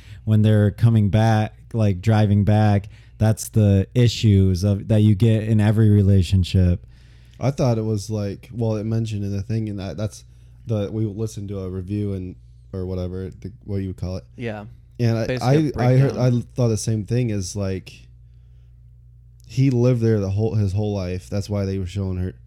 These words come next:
Speaker 2: like, he's, he never left home.
Speaker 1: Yeah.
Speaker 2: But there was s-, parts where he was like, "Let, can we leave?" when she was going down to the basement.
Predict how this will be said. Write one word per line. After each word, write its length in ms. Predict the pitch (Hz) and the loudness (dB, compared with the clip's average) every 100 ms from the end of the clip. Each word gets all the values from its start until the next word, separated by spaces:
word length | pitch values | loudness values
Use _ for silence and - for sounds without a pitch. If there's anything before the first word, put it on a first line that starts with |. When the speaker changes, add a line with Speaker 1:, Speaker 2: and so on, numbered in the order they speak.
| - - - | -20 -20 -10
Speaker 2:
like, 120 | 98 87 | -8 -4
he's, 240 | 107 104 | -4 -4
he 220 | 95 110 110 | -4 -4 -2
never 240 | 107 104 | -2 -2
left 280 | 101 95 - | -4 -6 -6
home. 400 | 101 90 85 85 - - - - - | -8 -6 -10 -14 -20 -20 -20 -20 -2
Speaker 1:
Yeah. 280 | 107 87 - - - - - | 2 2 0 -8 -20 -20 -8
Speaker 2:
But 380 | - 113 107 - - - - - - - - | -2 0 -2 -6 -16 -20 -20 -20 -20 -20 -6
there 120 | 113 | -2
was 220 | 110 92 - | -2 -4 -10
s-, 140 | - - - | -18 -18 -6
parts 320 | 120 113 - | -2 -2 -4
where 140 | 104 | -4
he 140 | 98 104 | -2 -4
was 200 | 95 92 | -6 -6
like, 200 | 92 98 | -8 -8
"Let, 220 | - - | -12 -10
can 120 | 104 | -6
we 120 | 104 | -6
leave?" 320 | 92 104 110 | -4 -2 -2
when 100 | 101 | -4
she 140 | 95 107 | -8 -8
was 100 | 98 | -6
going 180 | 101 98 | -4 -4
down 160 | 92 | -6
to 60 | 87 | -8
the 100 | 85 | -8
basement. 600 | 90 95 95 - 87 | -6 -6 -6 -10 -12